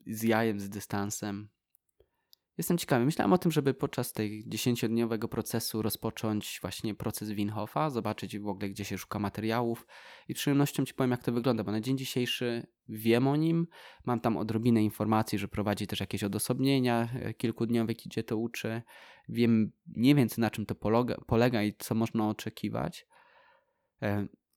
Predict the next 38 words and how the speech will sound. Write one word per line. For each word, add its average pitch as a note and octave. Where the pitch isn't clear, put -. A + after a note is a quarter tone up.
nie C3
lubię G#2
zimnej F#2
wody. -
E, G2+
podczas A2+
w-, -
podróży A#2
oczywiście -
musiałem G2+
się -
wiele G#2+
razy G#2
kąpać G2+
w G#2+
rzekach, G#2
jeziorach, G2+
p-, -
pod A2+
zimnymi A2+
prysznicami A2+
w A2+
Indiach A2
prawie G#2+
cały A2
czas. G#2
Ale C#3
zawsze E3
to D#3+
było D#3
jakieś D3+
takie, D3
okej, -
wchodzimy. C3
Faktycznie -
jest A#2+
takie A#2
uczucie -